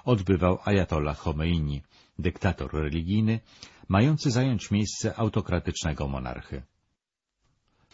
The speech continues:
Dnia trzeciego lutego tysiąc dziewięćset siedemdziesiątego dziewiątego roku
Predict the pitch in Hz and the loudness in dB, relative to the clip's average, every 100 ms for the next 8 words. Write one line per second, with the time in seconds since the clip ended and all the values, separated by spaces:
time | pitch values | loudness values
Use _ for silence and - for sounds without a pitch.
0 | - - 82 87 87 85 - 98 - 135 | -8 -4 0 2 4 2 0 -2 0 0
1 | 135 104 87 69 82 120 98 87 80 71 | 0 0 -2 -4 -2 -2 -2 -2 -2 -4
2 | 69 78 76 71 82 - 71 78 76 - | -4 -2 -2 -4 -6 -6 -6 -4 -2 -2
3 | 80 85 78 71 76 82 87 67 73 92 | 0 0 0 -2 -4 -2 -2 -2 -4 -2
4 | 131 | -2